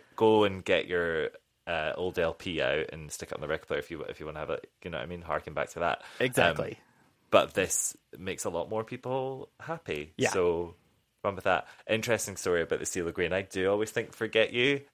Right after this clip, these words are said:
Speaker 2: Really?
Speaker 1: That's because
Speaker 2: You
Speaker 1: I'm a
Speaker 2: saw
Speaker 1: Glee
Speaker 2: Glee.
Speaker 1: fan.
Speaker 2: That makes sense. <laughs>
Speaker 1: So I'm glad you saw that coming.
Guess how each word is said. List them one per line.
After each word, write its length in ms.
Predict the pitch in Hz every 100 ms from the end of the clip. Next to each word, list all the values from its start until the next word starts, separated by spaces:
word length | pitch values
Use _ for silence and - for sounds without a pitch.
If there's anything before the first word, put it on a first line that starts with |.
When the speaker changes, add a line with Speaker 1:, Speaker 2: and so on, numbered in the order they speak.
| -
Speaker 2:
Really? 280 | 214 247 262
Speaker 1:
That's 120 | 294
because 460 | - 95 90 -
Speaker 2:
You 140 | 156 -
Speaker 1:
I'm 80 | 87
a 100 | -
Speaker 2:
saw 220 | 147 123
Speaker 1:
Glee 60 | 120 123
Speaker 2:
Glee. 100 | 123
Speaker 1:
fan. 160 | 147 139 -
Speaker 2:
That 160 | -
makes 240 | - - -
sense. 460 | 165 113 - - - -
<laughs> 260 | - - - 156 - 160
Speaker 1:
So 180 | 151 135 151 - 147 -
I'm 140 | 87
glad 260 | 85 82 -
you 60 |
saw 180 | 85 71
that 160 | 69 -
coming. 300 | - 64